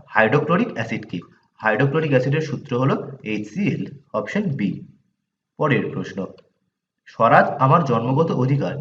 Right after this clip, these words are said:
এবং আমি তা অর্জন করবই", এই স্লোগানটি তুলে ধরেছিলেন কে? লালা লাজপত রায়, মহাত্মা গান্ধী, বাল গঙ্গাধর তিলক না বিপিন চন্দ্র পাল? "স্বরাজ is my,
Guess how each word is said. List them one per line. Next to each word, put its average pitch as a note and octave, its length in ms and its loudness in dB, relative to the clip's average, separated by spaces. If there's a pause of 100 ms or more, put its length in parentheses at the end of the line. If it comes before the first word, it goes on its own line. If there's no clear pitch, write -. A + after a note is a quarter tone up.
এবং D#3+ 280 0
আমি B2+ 200 0
তা D3+ 120 0
অর্জন A#2+ 400 -2
করবই", G2 480 -6 (200)
এই D#3+ 100 2
স্লোগানটি D#3+ 440 0
তুলে C3+ 200 0
ধরেছিলেন C#3 400 0
কে? F#2 340 -6 (500)
লালা A#2+ 220 6
লাজপত B2 420 2
রায়, D#3+ 140 0 (240)
মহাত্মা A#2+ 460 -2
গান্ধী, A2+ 360 0 (380)
বাল G2+ 240 4
গঙ্গাধর B2+ 420 0
তিলক C#3 220 0
না - 180 -10
বিপিন G2+ 320 -8
চন্দ্র B2+ 280 -4
পাল? F2+ 260 -6 (460)
"স্বরাজ C#3 440 2
is C#3 200 -2
my, G3 240 0